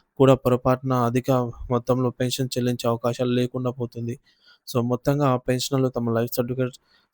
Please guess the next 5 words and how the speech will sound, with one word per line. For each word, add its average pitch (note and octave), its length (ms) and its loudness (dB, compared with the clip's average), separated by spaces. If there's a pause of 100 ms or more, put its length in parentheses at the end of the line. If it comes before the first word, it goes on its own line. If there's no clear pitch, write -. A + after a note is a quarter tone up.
ఆహ్, A2+ 300 0
సమర్పణలో A#2+ 680 0 (460)
తేదీలను B2 500 4
గుర్తుంచుకోవాలి. A#2+ 720 0 (480)
మరియు A#2+ 260 2